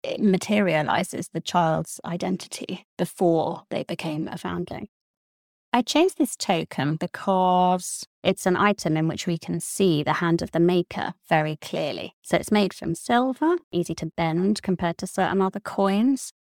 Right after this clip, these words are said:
and also had certain superstitious properties. A lot of lucky tokens are made from silver.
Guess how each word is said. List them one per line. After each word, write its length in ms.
and 120
also 300
had 220
certain 380
superstitious 800
properties. 840
A 80
lot 140
of 80
lucky 320
tokens 500
are 40
made 220
from 160
silver. 440